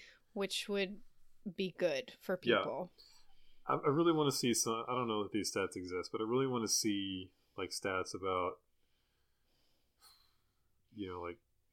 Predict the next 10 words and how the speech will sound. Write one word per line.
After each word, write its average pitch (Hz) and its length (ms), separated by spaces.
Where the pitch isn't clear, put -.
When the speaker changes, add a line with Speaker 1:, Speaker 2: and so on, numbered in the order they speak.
Speaker 2:
porn 98 320
and 90 100
sexual 95 400
violence 90 920
in 98 200
cultures 90 460
where 87 320
casual 90 300
nudity 85 540
is - 280